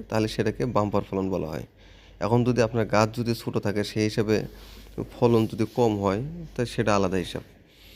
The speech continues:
আর একটা থোকায় থোকায় ধরবে এমন বিষয় না, ওরকম জাত যদি সংগ্রহ করতে পারেন যে থোকায় থোকায় ধরে, তো এটা জাতের কারণে ধরে। কিন্তু একটি মুকুলে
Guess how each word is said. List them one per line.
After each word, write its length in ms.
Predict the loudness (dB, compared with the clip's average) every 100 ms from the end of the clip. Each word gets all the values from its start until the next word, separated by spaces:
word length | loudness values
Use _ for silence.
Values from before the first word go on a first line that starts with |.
| -20 -20 -16
আর 340 | -2 0 0 -2
একটা 280 | -4 0 -2
থোকায় 340 | 0 2 2
থোকায় 360 | 2 -2 2 2
ধরবে 460 | 0 0 2 2
এমন 300 | 2 2 2
বিষয় 240 | 0 0 2
না, 180 | 0 -4 -8
ওরকম 440 | -2 -2 0 -4 -4 -8 2
জাত 180 | 4 4 2
যদি 240 | -4 -4
সংগ্রহ 320 | -2 0 2
করতে 220 | 0 -2 -2
পারেন 220 | 0 -2
যে 100 | -2
থোকায় 300 | -6 -2 -2
থোকায় 300 | 0 0 0
ধরে, 280 | 2 0 -2 -10 -20 -20 -20 -4
তো 80 | 0
এটা 120 | 4
জাতের 320 | 4 4 4
কারণে 280 | 4 2 2
ধরে। 340 | 0 0 -2 -8 _ _ _ -20 _ -6
কিন্তু 300 | -6 -4 -8 -10 -12 -12 -14 _ _ -20 -20 -20 -6
একটি 260 | -2 0 4
মুকুলে 580 | 4 6 4 6 4